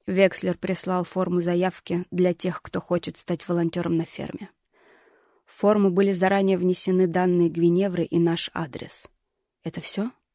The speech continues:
спросила Андреа. Она не поверила, что Дин Векслер может действовать так тонко. Еще в конверте были фотографии Гвиневры. Кто-то следил за ней по дороге от школы до дома.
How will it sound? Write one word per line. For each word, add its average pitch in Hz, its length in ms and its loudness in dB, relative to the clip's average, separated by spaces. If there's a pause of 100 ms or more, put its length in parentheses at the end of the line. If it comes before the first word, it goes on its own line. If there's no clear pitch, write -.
(100)
спросила 170 480 -2
Андреа. 170 360 0 (520)
Она 175 160 6
не 180 100 6
поверила, 175 400 0
что - 200 -8
Дин 175 200 0
Векслер 180 400 -6
может 175 320 -2
действовать 180 460 -4
так - 180 -10
тонко. 190 460 -8 (1500)
Еще 190 400 2
в - 60 -14
конверте 175 500 2
были 170 180 2
фотографии 170 680 -2
Гвиневры. 165 720 -2 (320)
Кто-то 165 340 -2
следил 175 440 0
за 170 140 0
ней 165 160 4
по 165 120 -6
дороге 170 320 0
от 165 80 -4
школы 170 340 -2
до 165 140 -4
дома. - 360 -8